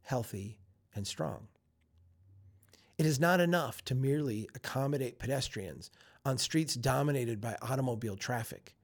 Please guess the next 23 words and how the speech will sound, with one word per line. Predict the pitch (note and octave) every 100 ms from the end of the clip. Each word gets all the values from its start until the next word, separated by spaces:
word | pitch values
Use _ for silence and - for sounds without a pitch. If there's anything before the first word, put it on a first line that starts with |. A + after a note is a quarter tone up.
| _ _ _ _ _ -
Building | D#3+ F3 G3+ G3 G3
a | C#3
strong | - D3 C#3
town | C#3 C#3+ B2 G#2+
requires | A2+ - - D#3+ F3 D3
us | G#2+ G#2+
to | -
build | A2+ C3 A#2+
streets | - F#3 D3+ - - - -
that | C#3
accommodate | C#3 - - F#3+ G3 C3+ G#2 A#2 - _ _ -
automobiles, | D#3+ F#3+ D#3+ G#2 G2+ - - - - _ _ _ _ _ _ _
but | C3
on | A#2+ A#2
streets | - E3 D#3+
that | - A2
are | A2 A#2 -
dominated | E3+ F#3 D3 A2+ F2 C#2+ F#2+ A#2+ _ _
by | - G2+
people. | - E3 C#3+ - - _ _ _ _ _ _ _ _ _ _ - - -
You | D3+
can | E3
support | - - F#3+ G3 G#3+